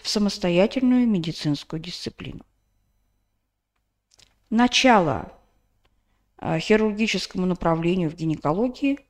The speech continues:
положил Александр Александрович Китер. Именно он стал автором первого в России учебника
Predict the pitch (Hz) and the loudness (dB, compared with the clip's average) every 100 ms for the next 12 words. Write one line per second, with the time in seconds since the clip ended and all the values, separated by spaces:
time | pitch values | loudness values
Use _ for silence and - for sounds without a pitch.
0 | _ _ _ _ _ 180 156 165 247 262 | _ _ _ _ _ 0 2 2 0 0
1 | - 160 160 - 240 233 165 - 160 165 | -4 -4 -4 -2 0 0 -4 -4 -2 -2
2 | 165 - - - 139 - 73 _ _ _ | -4 -6 -8 -12 -10 -10 -14 _ _ _
3 | _ _ _ _ _ _ _ _ _ _ | _ _ _ _ _ _ _ _ _ _
4 | _ _ _ _ _ _ _ _ _ _ | _ _ _ _ _ _ _ _ _ _
5 | 294 302 302 269 220 220 208 - 208 - | 6 6 8 6 6 4 0 2 2 4
6 | 202 - 214 214 202 214 180 165 156 165 | 0 0 -2 -2 2 4 4 4 0 0
7 | 170 - 156 147 - 156 175 226 - 277 | -2 -2 -4 -4 -2 -2 -2 -2 -2 -4